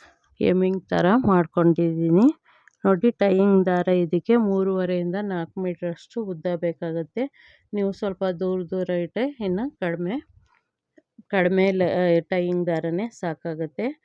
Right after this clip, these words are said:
ನೋಡಿ, ಒಂದೇ ಸಮಕ್ಕೆ ಇಟ್ಕೊಂಡು ನೆಕ್‌ನ ಎಡ್ಜ್ ಭಾಗದಲ್ಲಿ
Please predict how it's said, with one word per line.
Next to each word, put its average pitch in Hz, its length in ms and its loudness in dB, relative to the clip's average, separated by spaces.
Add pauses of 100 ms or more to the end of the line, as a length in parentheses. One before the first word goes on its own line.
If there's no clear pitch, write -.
(340)
ನೋಡಿ, 185 240 0 (100)
ಒಂದೇ 185 380 0
ಸಮಕ್ಕೆ 180 440 -6
ಇಟ್ಕೊಂಡು 170 520 -4 (160)
ನೆಕ್‌ನ 190 480 -6 (180)
ಎಡ್ಜ್ 165 440 -4
ಭಾಗದಲ್ಲಿ 165 600 -4